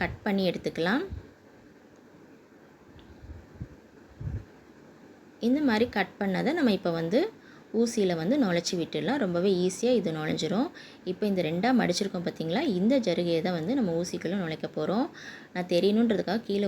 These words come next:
ஒரு துணி விரிச்சிருக்கேன். இப்போ வந்து அழகா வந்து நுழைஞ்சிருச்சு பாருங்க. ஜருகை கொஞ்சம் ஸ்ட்ராங்கா இருக்கறனால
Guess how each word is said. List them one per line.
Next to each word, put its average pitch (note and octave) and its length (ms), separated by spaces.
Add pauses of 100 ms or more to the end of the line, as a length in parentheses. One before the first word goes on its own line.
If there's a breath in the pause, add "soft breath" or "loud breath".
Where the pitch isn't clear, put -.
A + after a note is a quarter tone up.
ஒரு D#3 100 (100)
துணி E3+ 240
விரிச்சிருக்கேன். A3+ 560
இப்போ F#3+ 220
வந்து G3 140 (100)
அழகா F3+ 260 (100)
வந்து E3 240
நுழைஞ்சிருச்சு E3+ 520
பாருங்க. D#3 280 (2750)
ஜருகை A#3 320
கொஞ்சம் G3+ 220
ஸ்ட்ராங்கா E3+ 360
இருக்கறனால F3 360